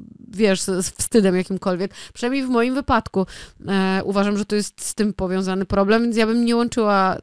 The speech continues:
tego ze wstydem. E, zdecydowanie problem z cielesnością, nagością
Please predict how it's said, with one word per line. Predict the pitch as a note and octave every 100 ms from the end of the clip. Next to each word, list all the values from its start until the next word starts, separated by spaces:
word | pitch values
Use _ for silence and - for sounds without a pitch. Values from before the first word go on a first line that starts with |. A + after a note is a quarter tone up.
| -
tego | F#3 F#3 F#3 -
ze | F3 F#3
wstydem. | - G3 F#3 F#3+ G#3+ G#3
E, | G#3+
zdecydowanie | G3 G#3 A#3+ B3 B3 A#3+ B3 B3 B3 B3 A3 G3
problem | - A3+ A3+ A3+ A3+ A3+
z | - A3+ A3 A3 A3 G#3+
cielesnością, | - A3 - A#3 - D4
nagością | A#3 G#3